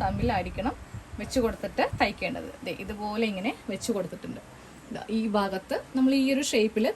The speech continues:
തയ്ച്ചിട്ട് ചെറിയൊരു കട്ടിങ് കൊടുത്തിട്ട് അതൊന്ന് അടിച്ച് മറിച്ച് പുറത്തേക്ക് എടുക്കുകയാണ്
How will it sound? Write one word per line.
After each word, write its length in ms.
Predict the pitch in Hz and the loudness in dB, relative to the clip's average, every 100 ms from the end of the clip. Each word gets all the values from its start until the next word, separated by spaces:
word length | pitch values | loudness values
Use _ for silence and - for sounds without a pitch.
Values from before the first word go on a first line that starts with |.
| 220 | 2
തയ്ച്ചിട്ട് 440 | 202 - 220 262 - - - - | 0 0 -2 -2 -4 -10 -10 2
ചെറിയൊരു 280 | 269 285 269 | 4 4 2
കട്ടിങ് 320 | 233 240 240 247 | 2 4 6 6
കൊടുത്തിട്ട് 320 | 214 208 - - - | 4 2 -2 -2 0
അതൊന്ന് 260 | 233 220 269 - - - - - - - - - | 4 6 6 2 -18 -20 -20 -20 -20 -20 -20 0
അടിച്ച് 260 | 277 294 330 254 | 2 2 6 6
മറിച്ച് 280 | 220 - 381 | 6 2 2
പുറത്തേക്ക് 380 | 240 220 240 233 | 2 2 2 4
എടുക്കുകയാണ് 480 | 202 190 262 196 196 | 2 2 0 0 0